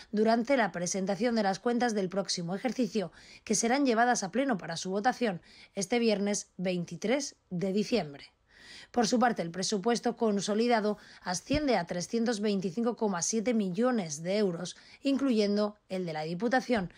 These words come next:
y el de los organismos autónomos. Un presupuesto que se consolida como el más alto de la historia, como ha manifestado Dolón.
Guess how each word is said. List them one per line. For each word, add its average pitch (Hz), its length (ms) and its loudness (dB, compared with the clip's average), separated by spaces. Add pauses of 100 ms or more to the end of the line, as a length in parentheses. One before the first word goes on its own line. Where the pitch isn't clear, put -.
(220)
y 262 120 2
el 277 120 4
de 269 80 4
los 226 160 2
organismos 185 540 -2
autónomos. 160 720 -2 (340)
Un 240 180 2
presupuesto 208 760 -2
que 220 120 -4
se 170 160 -4
consolida 208 600 0
como 185 300 -2
el 165 100 -6
más 220 240 2
alto 185 280 -2
de 180 100 -2
la 196 80 0
historia, 180 500 -2 (360)
como 180 260 -4
ha 180 40 -2
manifestado 190 840 -2 (140)
Dolón. 170 440 -2